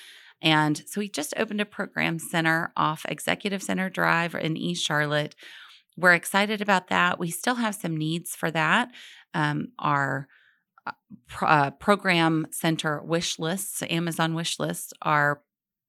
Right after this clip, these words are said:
on our social media channels and are, are available through our newsletters as well. So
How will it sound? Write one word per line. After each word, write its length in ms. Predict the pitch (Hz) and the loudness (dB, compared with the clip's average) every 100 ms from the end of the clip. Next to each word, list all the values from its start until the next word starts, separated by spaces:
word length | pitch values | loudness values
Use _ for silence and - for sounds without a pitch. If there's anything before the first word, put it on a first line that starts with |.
| _ | _
on 260 | - 147 143 | -2 0 2
our 160 | - 135 | -2 -2
social 320 | 147 - 151 | -4 -4 -2
media 320 | 160 170 165 | -2 -2 -4
channels 500 | - 165 165 180 175 | -4 -2 -2 -4 -2
and 140 | 147 | 0
are, 80 | 139 - - - - | -2 -4 -20 -20 -8
are 120 | - | 0
available 440 | 143 147 147 147 139 | 2 2 2 0 -4
through 300 | - 147 135 | -4 -2 0
our 160 | 120 | 0
newsletters 640 | 143 147 151 151 147 143 147 | 0 0 0 -2 -2 -4 -6
as 180 | 143 143 | -6 0
well. 280 | 143 202 254 | 0 0 -2
So 160 | - | -6